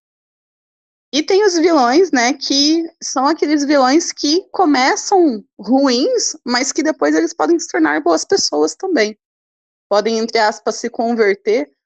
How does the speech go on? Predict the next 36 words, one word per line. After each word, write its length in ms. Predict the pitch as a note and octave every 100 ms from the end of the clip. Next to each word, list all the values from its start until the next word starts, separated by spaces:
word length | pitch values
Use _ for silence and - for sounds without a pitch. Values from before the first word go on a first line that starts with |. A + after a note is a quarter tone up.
| _
<laughs> 80 | -
ou 160 | B3 A3
converter 480 | C#4 A#3+ G#3 G3 G#3
o 100 | F#3+
grupo 560 | F#3 C4 E4 G#3+ F3 - _ _ _ _
pra 240 | G3 F3
aquilo 340 | E3+ - G3 G3+
que 140 | -
eles 220 | F#3+ G3
achavam 420 | F#3 - F#3+ F#3+
que 140 | F#3+ - _
fosse 240 | F#3+ -
uma 100 | F#3+
coisa 280 | F#3 F#3 F3+
ruim, 180 | F#3 F#3
mas 180 | G#3+ A#3
depois 280 | A#3 A#3+
eles 180 | A#3 A#3
podem 240 | - A#3 A#3
perceber 540 | B3 A#3+ A#3+ G3+ G#3+
que, 300 | - B3+ C4 _ _ _ _
na 140 | A3
verdade, 580 | G#3+ A3 G#3 G3 G3+ G3+
faz 260 | - A#3 A3+
sentido 600 | G#3 G3+ - A3+ F3+ E3+ _
ou 160 | F3+ E3+
não. 260 | A3+ G#3 - _ _ _ _ _ _ _ _
Então, 240 | F3 - G3
são 180 | A#3
várias 340 | G3 A3 A#3+ -
facetas 440 | G3 - G3 F#3
de 120 | F3+
vilões 340 | F3 F3 F3 F#3
que 100 | -
nós 140 | E3+
temos. 480 | _ F3+ F3 F3+ -